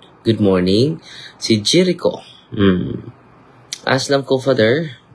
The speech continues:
Oh, anong sinasabi dito? As lang ko, Father. Hmm. Kung saan ako pag deliverance sa balay, may aklat po ako sa Deliverance from Dipolog City. So, ipopost natin mamaya, no?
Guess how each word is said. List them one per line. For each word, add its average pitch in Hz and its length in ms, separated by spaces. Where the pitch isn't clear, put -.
Oh, - 160
anong 104 240
sinasabi - 640
dito? - 240
As 120 320
lang 123 160
ko, 117 80
Father. 110 560
Hmm. 104 840
Kung 113 80
saan 131 400
ako - 320
pag 110 160
deliverance 107 720
sa 98 80
balay, 95 480
may - 160
aklat - 320
po 78 160
ako 98 400
sa - 160
Deliverance 98 480
from 92 160
Dipolog 87 400
City. - 320
So, - 160
ipopost 165 480
natin 156 160
mamaya, 151 400
no? 123 160